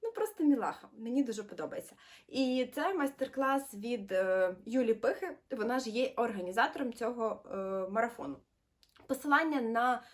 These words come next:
е, всіх майстрів, е, цих іграшок, які я вам буду показувати,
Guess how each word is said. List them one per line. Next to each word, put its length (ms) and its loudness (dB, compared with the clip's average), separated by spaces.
е, 340 -2
всіх 280 0
майстрів, 440 0
е, 380 -6
цих 200 -2
іграшок, 400 -6
які 220 -4
я 100 2
вам 200 -2
буду 200 -2
показувати, 640 0